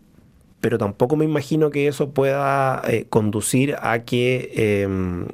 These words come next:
vayan a cambiar demasiado las cosas cualitativamente a como están actualmente. Más allá de apoyar de manera quizás más decidida algunas de las decisiones estratégicas que esté tomando Israel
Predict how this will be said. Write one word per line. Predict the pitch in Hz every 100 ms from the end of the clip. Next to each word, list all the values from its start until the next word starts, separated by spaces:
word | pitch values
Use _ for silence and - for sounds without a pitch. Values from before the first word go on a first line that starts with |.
| - 117
vayan | 107 117 117
a |
cambiar | 104 101 117
demasiado | 117 98 - 117 127 135 131
las | 113 -
cosas | 127 131
cualitativamente | - 110 107 107 117 117 120 127
a |
como | 120 110
están | - 117 110 -
actualmente. | 117 - 120 147 - 107
Más | 123
allá | 139 139 147
de | 139 131
apoyar | 123 117 123 139 139 - -
de | 120
manera | 120 127
quizás | 117 127
más | 120 120
decidida | 127 113 117 131
algunas | 131 127 127
de | 120
las | 117
decisiones | 110 110 123 120
estratégicas | 117 107 117 135 127
que | 127
esté | 135
tomando | 120 120 123
Israel | 117 110 123